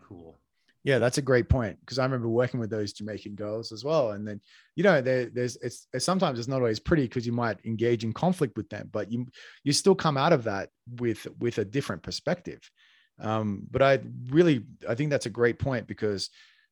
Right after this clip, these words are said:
Speaker 2: you, when you become an international teacher, you're teaching English in another country, there is always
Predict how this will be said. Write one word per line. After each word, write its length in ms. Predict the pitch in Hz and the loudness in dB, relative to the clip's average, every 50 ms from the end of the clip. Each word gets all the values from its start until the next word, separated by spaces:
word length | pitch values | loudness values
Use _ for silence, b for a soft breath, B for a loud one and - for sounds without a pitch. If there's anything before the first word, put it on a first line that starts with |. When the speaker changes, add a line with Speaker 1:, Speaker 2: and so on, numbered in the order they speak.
| _ | _
Speaker 2:
you, 280 | _ - 85 - - - - | _ -18 -16 -16 -16 -8 -2
when 160 | 131 139 147 | 0 0 2
you 100 | 147 143 | 2 0
become 300 | 139 - - 147 147 143 | 0 0 0 0 0 2
an 80 | 135 | 0
international 500 | 135 135 135 135 131 123 113 - - 113 | 0 -2 -2 -2 -2 -2 -2 -2 -4 -6
teacher, 580 | 98 - - 135 131 - - 110 95 95 95 - - | -6 -4 -4 -4 -2 -2 -2 -2 -2 -2 -4 -6 -8
you're 120 | - 113 | -8 -8
teaching 480 | 104 - - 123 - - 120 107 98 - _ | -6 -6 -8 -8 -6 -6 -8 -10 -10 -10 _
English 340 | 113 113 110 110 107 - - | -6 -2 0 0 0 -2 -4
in 60 | 107 | -6
another 320 | 104 98 98 101 101 101 | -4 -2 -2 -2 -2 -4
country, 480 | 95 - - - 131 127 - - 104 101 | -4 -6 -6 -4 -4 -4 -4 -6 -8 -8
there 240 | 98 101 95 98 98 | -6 -6 -6 -4 -4
is 200 | 92 - - - _ _ _ | -4 -6 -10 -12 _ _ _
always 680 | - - 123 127 127 127 127 113 107 101 95 92 - | 0 4 4 4 6 4 4 2 2 0 -2 -4 -6